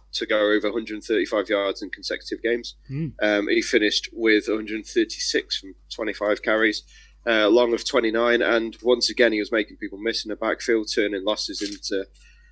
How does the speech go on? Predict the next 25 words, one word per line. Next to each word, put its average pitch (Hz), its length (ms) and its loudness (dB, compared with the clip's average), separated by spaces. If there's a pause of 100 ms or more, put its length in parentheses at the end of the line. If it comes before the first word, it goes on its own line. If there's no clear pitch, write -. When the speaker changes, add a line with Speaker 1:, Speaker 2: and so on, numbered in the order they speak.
(160)
Speaker 1:
into 127 240 2
big 127 260 2
gains 127 380 6
and 120 160 2
looking 123 360 -2
really, 107 380 4
really 113 240 2
damn 120 240 -2
good. 120 200 -2 (580)
Um, 110 300 0
Keith 147 260 2
and 120 100 -8
Carter, 147 440 0 (160)
the 110 160 -2
Bengals' 117 640 -2 (380)
fourth 156 400 -4
string 185 540 -4
tight 180 220 -2
end, 190 180 2
third 165 300 -2
or 156 40 0
fourth 156 240 0
string 151 220 -2
tight 139 220 0
end, 147 300 0